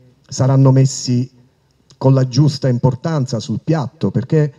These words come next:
delle città medi-, del Mediterraneo che partecipano lì saremo in due soltanto a essere rappresentati, Mazara del Vallo con me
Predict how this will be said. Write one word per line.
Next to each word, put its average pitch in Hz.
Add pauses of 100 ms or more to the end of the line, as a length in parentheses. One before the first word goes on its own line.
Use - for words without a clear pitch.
(200)
delle 147
città 143
medi-, 123
del 120
Mediterraneo 127
che 107
partecipano 131
lì 135 (280)
saremo 139
in 135
due 143
soltanto 120
a 110
essere 107
rappresentati, 107
Mazara 127
del 131
Vallo 127
con 170
me 143